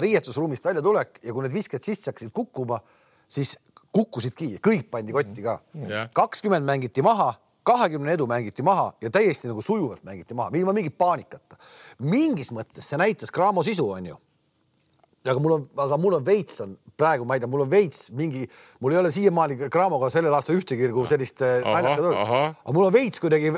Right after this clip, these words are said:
Speaker 1: et
Speaker 2: Tulnud.
Speaker 1: vaat Ventspilsi vastu, kui sa su-, tuled niimoodi riietusruumist välja, nagu nad tulid Kalevi vastu või Pärnu vastu,
Speaker 2: Mhm.
Speaker 1: siis äkki nad ikkagi miinus kahekümne pealt välja ei ime, noh.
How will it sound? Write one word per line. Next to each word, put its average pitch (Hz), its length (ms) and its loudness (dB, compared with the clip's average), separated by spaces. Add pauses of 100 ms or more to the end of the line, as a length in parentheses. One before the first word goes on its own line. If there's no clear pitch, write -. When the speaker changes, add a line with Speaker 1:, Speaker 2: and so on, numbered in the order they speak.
Speaker 1:
et 139 140 2
Speaker 2:
Tulnud. 165 400 2
Speaker 1:
vaat - 80 -12
Ventspilsi 143 560 2
vastu, 135 260 -2
kui 120 160 -2
sa 143 100 4
su-, 165 120 2 (100)
tuled 156 240 2
niimoodi 151 320 0
riietusruumist 113 480 -4
välja, 110 160 -2
nagu 113 160 -4
nad 117 160 -6
tulid 131 160 2
Kalevi 151 380 2
vastu 85 260 -10
või 131 160 8
Pärnu 180 300 2
vastu, - 180 -12
Speaker 2:
Mhm. 101 380 -6 (340)
Speaker 1:
siis 143 240 0
äkki 131 220 -6
nad 113 100 -6
ikkagi 120 320 -8
miinus 143 180 -6
kahekümne 123 380 -4
pealt 101 160 -10
välja 117 160 -4
ei 156 140 -4
ime, 113 160 -10
noh. - 100 -20